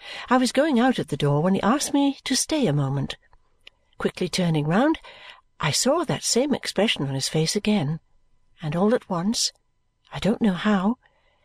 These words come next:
it flashed upon me as a new and far-off possibility that I understood it. "My dear Esther," said my guardian,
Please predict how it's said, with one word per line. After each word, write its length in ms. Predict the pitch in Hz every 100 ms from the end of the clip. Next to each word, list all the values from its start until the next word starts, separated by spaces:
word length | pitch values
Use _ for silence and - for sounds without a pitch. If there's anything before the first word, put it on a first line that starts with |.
| _ _ _
it 160 | 156 -
flashed 380 | 226 254 - 247
upon 280 | - 180
me 220 | 180 190 - _ _ -
as 160 | 170
a 40 | 175
new 440 | 185 196 226 254 -
and 140 | 170
far-off 520 | - 214 254 262 214
possibility 760 | - 226 262 240 208 156 185 202 _ _ _ _ -
that 120 | -
I 140 | 175
understood 480 | 151 165 170 175 143
it. 220 | 143 - _ _ _ _ _ _ _ - _ _ _ -
"My 600 | 139 151 208 254 277 254 -
dear 440 | 147 156 165 165 -
Esther," 460 | 156 - - - - - _ _ _ _ - - _ -
said 180 | - 214
my 120 | 190
guardian, 480 | 180 170 156 165 170